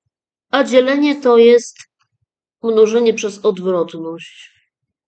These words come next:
Dobra. Tak to by to wyglądało. Z tym, że tutaj skrócę.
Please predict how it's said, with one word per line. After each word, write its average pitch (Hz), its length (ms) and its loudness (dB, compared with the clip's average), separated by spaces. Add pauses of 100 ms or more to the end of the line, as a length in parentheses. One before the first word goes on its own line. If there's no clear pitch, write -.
(1700)
Dobra. 165 640 -18 (1500)
Tak 165 180 -16
to 185 80 -18
by 175 100 -20
to 185 120 -10
wyglądało. 180 760 -8 (600)
Z - 100 -20
tym, 214 200 -4
że 202 120 -2
tutaj 196 340 -2
skrócę. 240 800 -4